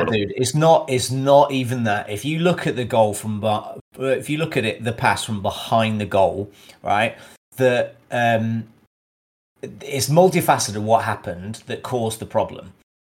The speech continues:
Speaker 2: for Arsenal, right? The, it's the timing that Robbo made, um, an advance down,
Speaker 1: Yeah,
Speaker 2: down
Speaker 1: they
Speaker 2: the
Speaker 1: thought the ball was
Speaker 2: left-hand
Speaker 1: going to him,
Speaker 2: side,
Speaker 1: didn't they? They thought they were
Speaker 2: which
Speaker 1: shuttling across.
Speaker 2: committed, yeah, it, uh, Saka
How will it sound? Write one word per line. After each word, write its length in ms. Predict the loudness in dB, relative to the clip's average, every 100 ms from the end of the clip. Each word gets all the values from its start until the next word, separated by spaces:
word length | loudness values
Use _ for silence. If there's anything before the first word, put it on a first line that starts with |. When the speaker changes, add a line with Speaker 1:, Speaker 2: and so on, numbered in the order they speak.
| _ -8
Speaker 2:
for 180 | 0 2
Arsenal, 600 | 4 2 2 -6 -10 -12 -14
right? 320 | -6 -4 -4 -8 -20 _ _
The, 340 | 0 2 2 -2
it's 180 | -4 -4
the 100 | -4
timing 760 | -2 0 2 0 -2 -2 -4 -8 -8
that 400 | -4 0 0 -2 _ -8
Robbo 760 | 2 6 6 6 4 2 -4 -12 -18 -20 -2
made, 520 | 2 2 2 -2 -4 -10 -6
um, 460 | 0 4 4 2 -4
an 120 | -2 -2
advance 540 | 0 0 0 -2 -4
down, 420 | -2 -2 -2 -6 -10 0
Speaker 1:
Yeah, 100 | 4
Speaker 2:
down 60 | 6
Speaker 1:
they 40 | 8
Speaker 2:
the 60 |
Speaker 1:
thought 180 | 6 6
the 60 | 6
ball 200 | 8 6
was 140 | 8
Speaker 2:
left-hand 160 | 6 6
Speaker 1:
going 80 | 4
to 60 |
him, 20 | 2
Speaker 2:
side, 60 |
Speaker 1:
didn't 180 | 2 2
they? 240 | 0 0 _ 0
They 100 | 4
thought 160 | 6 8
they 60 |
were 80 | 8
Speaker 2:
which 100 | 6
Speaker 1:
shuttling 300 | 4 2 2
across. 300 | 4 4 6
Speaker 2:
committed, 260 | 6 4 4
yeah, 280 | 2 2 4 2
it, 280 | 2 2
uh, 200 | 2 2
Saka 720 | 2 4 2 2 2 4 2